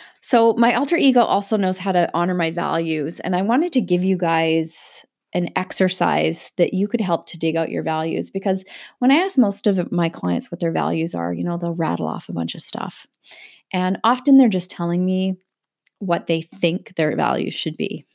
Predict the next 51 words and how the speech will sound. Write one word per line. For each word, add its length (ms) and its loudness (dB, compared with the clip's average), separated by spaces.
right? 180 0
Like, 180 -4
moms 440 -2
will 100 -6
often 320 -8
say, 240 -6
"My 180 0
value 360 0
is 140 -4
family." 580 -4
And 140 0
I 220 -2
slightly 440 0
roll 200 2
my 180 0
eyes 500 -4
because, 280 -2
you 80 2
know 100 4
what? 220 2
It 80 2
doesn't 220 4
have 240 -6
to 100 -2
be. 240 -6
And 120 0
if 100 -4
your 80 4
top 300 -2
value 320 2
isn't 240 0
family 420 -2
and 100 2
you're 140 0
a 60 -2
mom, 420 0
you 100 6
don't 100 8
have 140 6
to 100 -4
feel 180 4
guilty 380 2
about 220 -4
it. 200 -8
Doesn't 300 6
mean 180 6
you 80 4
don't 200 0
love 200 0
your 120 0
kids. 720 2